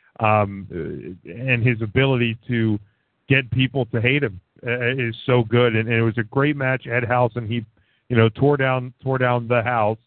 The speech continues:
Uh, no, you know, pun intended there. Um, to, to close out the show, um, perfect, perfect match to, to end, end the show on.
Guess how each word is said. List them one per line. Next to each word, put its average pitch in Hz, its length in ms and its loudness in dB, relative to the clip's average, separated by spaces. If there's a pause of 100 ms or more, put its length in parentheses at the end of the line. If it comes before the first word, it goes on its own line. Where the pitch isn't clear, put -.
Uh, 110 200 0
no, 110 360 -4
you 113 120 -2
know, 107 100 2
pun 117 300 2
intended 107 480 -2
there. 95 240 0 (400)
Um, 110 340 4 (540)
to, 95 640 -6
to 131 120 0
close 131 400 0
out 127 220 0
the 127 100 -8 (120)
show, 120 460 0
um, 107 460 -2 (480)
perfect, 151 500 2
perfect 143 380 -4
match 120 380 2
to, 135 140 -4
to 127 220 -8
end, 120 220 -4
end 120 240 0
the 117 160 -2
show 117 260 2
on. 113 220 4